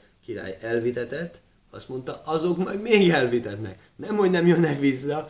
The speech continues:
még több fog elmenni, azt mondja. Ö, im golus Citkió. Mert a Citkió, a következő király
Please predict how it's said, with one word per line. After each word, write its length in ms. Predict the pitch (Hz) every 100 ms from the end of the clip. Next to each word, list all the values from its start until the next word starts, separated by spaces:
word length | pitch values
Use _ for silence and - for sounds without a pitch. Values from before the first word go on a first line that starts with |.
| -
még 160 | - 160
több 160 | 185 175
fog 220 | 214 185
elmenni, 500 | 220 208 170 160 147
azt 200 | 123 131
mondja. 520 | 120 113 104 92 - _ _ _ _ _ _ _ _ -
Ö, 360 | 123 120 120 123 -
im 180 | 147 143
golus 340 | 160 156 156
Citkió. 760 | - 160 - 147 123 107 - - _ _ _ _
Mert 160 | 120 127
a 60 |
Citkió, 400 | 127 208 - 147
a 100 | 143
következő 600 | 190 254 160 - 143 143
király 540 | 139 147 147 151 151